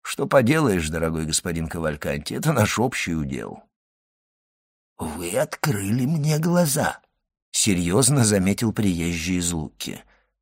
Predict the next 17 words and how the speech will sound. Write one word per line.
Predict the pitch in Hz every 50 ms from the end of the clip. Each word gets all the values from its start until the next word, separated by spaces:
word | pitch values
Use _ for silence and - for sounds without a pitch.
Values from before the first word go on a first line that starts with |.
| _ _ _ _ _ _ _ -
"Придется | - 117 127 117 104 104 98 95 - - - 131 110
прогнать | 92 - - 120 131 175 175 202 214 208 147 98 - - -
негодяя". | 113 123 147 165 175 165 151 185 175 170 160 170 160 - _ _ _ _ _ _ _ _ _ _ _ _ _ _ _ _ _ _ _ _ _ _ _ _
Монте-Кристо | - 98 120 147 147 - 165 147 190 214 226 - - - 214 208
продолжал. | - 185 185 170 165 156 135 101 76 80 82 76 69 62 60 62 - - - _ _ _ _ _ _ _ _ _ _ _ _ _ _ _ _ _ _ _ _ _ _ _ _ _ _ -
"Для | - - 80 90 90 85
полного | - - 95 90 85 87 82 78 76 76
счастья | 76 - - - - 135 160 165 - - - - 160 165
ему | 165 147 120 104 107 113 143 170
недостает | 160 156 139 131 - - - 104 104 131 143 135 -
только | - 123 127 123 - - 123 123 123
одного". | 120 113 110 107 104 101 92 80 71 65 60 57 55 52 50 - - _ _ _ _ _ _ _ _ _ _ _ _ _ _ _ _ _ _ _ _ _ _ -
"Боже | 92 104 139 190 185 - - 85
мой, | 71 76 71 58
да, | 73 92 110 127 120 - - - -
только | - - 104 104 101 - - 139 107
одного", — | 98 87 87 87 87 85 85 82 80 76 -